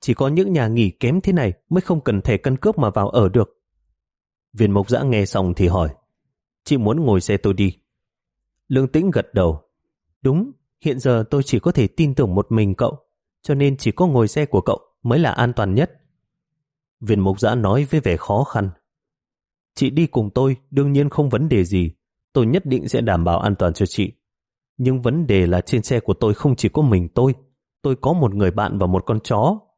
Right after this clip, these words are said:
tôi không thể ném bọn họ lại để đưa chị đi." Lương Tĩnh lạnh nhạt nói,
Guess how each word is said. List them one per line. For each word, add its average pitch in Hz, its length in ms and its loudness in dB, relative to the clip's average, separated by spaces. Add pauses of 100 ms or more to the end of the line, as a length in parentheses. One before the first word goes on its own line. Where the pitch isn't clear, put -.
(100)
tôi - 100 0
không 165 180 0
thể 98 120 2
ném 117 260 0
bọn 110 140 -2
họ 110 140 2
lại 107 220 0
để 95 120 -2
đưa 127 140 2
chị 123 180 -2
đi." 139 240 2 (920)
Lương 113 220 0
Tĩnh 151 220 0
lạnh 95 280 0
nhạt 90 280 -2
nói, 87 260 0